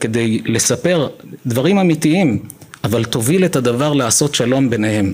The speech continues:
אהרון הכהן, כמה היה עושה תרגילים כאלה כדי להביא שלום בין אנשים. מצד שני, כמו שאמרנו, יש את הצד השלישי, שזו גם האישה עצמה הצעירה, צריכה להבין שלחמותך לא קל, את תופסת את מקומה.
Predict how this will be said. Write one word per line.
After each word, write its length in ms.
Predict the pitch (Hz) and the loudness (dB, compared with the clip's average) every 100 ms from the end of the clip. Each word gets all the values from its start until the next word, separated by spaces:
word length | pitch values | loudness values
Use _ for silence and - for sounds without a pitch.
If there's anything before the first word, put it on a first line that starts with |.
| - | -2
אהרון 320 | 113 120 151 | -2 0 0
הכהן, 380 | 143 131 135 113 | 2 0 0 0
כמה 260 | 123 147 147 | 0 2 2
היה 180 | 127 135 | 2 0
עושה 240 | 123 139 | 0 0
תרגילים 540 | 135 117 110 120 147 | 0 -2 0 2 2
כאלה 440 | 139 123 143 139 120 120 - - - - | 2 0 0 0 0 -4 -12 -18 -20 -8
כדי 220 | 123 113 | -2 0
להביא 380 | 117 117 120 143 | 0 0 0 0
שלום 380 | - 123 135 135 | 2 2 2 2
בין 160 | 117 | 2
אנשים. 400 | 113 104 - 98 - - - - - - - - - - - - - - - - - | 0 0 -2 -4 -6 -14 -20 -20 -20 -20 -18 -18 -18 -20 -20 -20 -20 -20 -20 -10 -4
מצד 340 | 123 139 151 | 0 0 0
שני, 280 | - 120 131 | 0 0 0
כמו 200 | 131 120 | 0 -2
שאמרנו, 460 | 120 110 110 127 120 | 0 0 0 2 0
יש 80 | |
את 60 | - | -2
הצד 260 | 117 131 117 | -2 -2 0
השלישי, 400 | - 117 - 123 | 0 0 0 0
שזו 240 | 107 117 | 0 0
גם 180 | 117 110 | 0 0
האישה 420 | 107 101 - 117 | 0 0 0 -2
עצמה 340 | 107 - 113 | -2 -2 0
הצעירה, 520 | 117 - 104 98 104 123 - - - - | -2 -2 0 0 -2 -4 -8 -18 -20 -8
צריכה 220 | - - | -4 -2
להבין 440 | 127 117 110 123 101 | 0 0 0 0 0
שלחמותך 680 | 107 101 - 104 113 135 135 | 0 -2 0 -2 0 -2 0
לא 120 | 127 127 | -2 0
קל, 240 | 151 98 - - - - - 151 | -2 -2 -6 -14 -20 -20 -8 -4
את 100 | 151 | -2
תופסת 460 | - 113 107 120 | -2 0 0 0
את 100 | 120 | 0
מקומה. 400 | 131 127 135 160 | 0 0 0 0